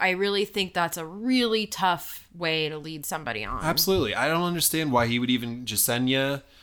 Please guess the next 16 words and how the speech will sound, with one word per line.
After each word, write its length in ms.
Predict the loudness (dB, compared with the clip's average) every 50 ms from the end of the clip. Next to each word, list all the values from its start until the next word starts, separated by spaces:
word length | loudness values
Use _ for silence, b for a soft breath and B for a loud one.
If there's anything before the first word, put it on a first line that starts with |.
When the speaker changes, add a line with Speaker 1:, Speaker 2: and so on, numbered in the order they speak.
| B B B B
Speaker 2:
like, 300 | 0 0 0 0 -4 -6 -6
uh, 240 | -6 -4 -4 -2 0
my, 180 | 2 2 2
my 260 | 2 2 0 0 0 0
brain 480 | -2 -2 0 2 4 4 4 4 4
went 180 | 2 2 2 0
to, 100 | 0 2
like, 220 | 4 2 2 2 -2
can 200 | -2 0 0 0
he, 100 | -2 -4
can 220 | -4 -4 -2 0
she 240 | 0 2 2 2 4
not 360 | 4 4 4 2 0 -4 -6
do 200 | 0 2 4 4
that 320 | 4 4 2 0 -2 -6
date? 480 | -4 0 0 0 0 0 -4 -6 -6